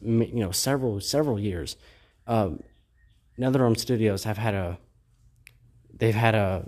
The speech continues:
a, a release schedule. Basically, they made Mortal Kombat nine, which was the, the, like, re-, not a remake, but a reboot of Mortal Kombat.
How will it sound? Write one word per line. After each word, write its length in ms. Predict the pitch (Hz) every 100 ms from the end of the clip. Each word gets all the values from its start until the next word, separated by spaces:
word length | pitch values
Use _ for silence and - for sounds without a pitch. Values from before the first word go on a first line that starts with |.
| -
a, 260 | 98 98
a 180 | 95 87
release 720 | 90 101 104 90 - - - - - _ _ _ -
schedule. 540 | - - 95 90 85
Basically, 600 | 90 87 - - 85 82 - - - -
they 180 | 110 107
made 480 | 107 98 95 92 - _ _ _ _
Mortal 220 | 101 117
Kombat 300 | 127 135 131
nine, 380 | 120 107 92 95
which 200 | 95 -
was 220 | 101 95 - _ _ _ -
the, 400 | 107 101 92 - - _ _ - _ - - - - - - - _ -
the, 180 | 107 117
like, 240 | 104 98 - -
re-, 520 | 113 98 101 98 80 - 110 -
not 240 | 98 127 156
a 60 |
remake, 640 | 120 101 120 127 127 117 - -
but 220 | 104 -
a 340 | 92 95 92 - _ _ _ - -
reboot 640 | 92 107 117 123 127 117 -
of 120 | 113
Mortal 200 | 127 123
Kombat. 460 | 123 131 127 127